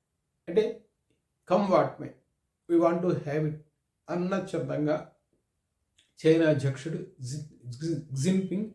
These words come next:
ఈ ప్రయత్నం చేస్తున్నాడు. నిన్న అతను ఇచ్చిన వార్నింగ్ ఏమిటంటే come what may,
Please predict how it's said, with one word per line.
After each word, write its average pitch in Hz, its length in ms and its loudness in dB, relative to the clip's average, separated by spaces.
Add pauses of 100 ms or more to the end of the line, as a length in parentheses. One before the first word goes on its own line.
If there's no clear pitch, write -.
(120)
ఈ 165 60 4
ప్రయత్నం 143 380 0
చేస్తున్నాడు. - 400 -12 (800)
నిన్న 196 200 0
అతను 160 220 0
ఇచ్చిన 175 180 -4
వార్నింగ్ 151 320 2
ఏమిటంటే 131 380 -6 (560)
come 180 220 0
what 139 240 6
may, 117 120 -12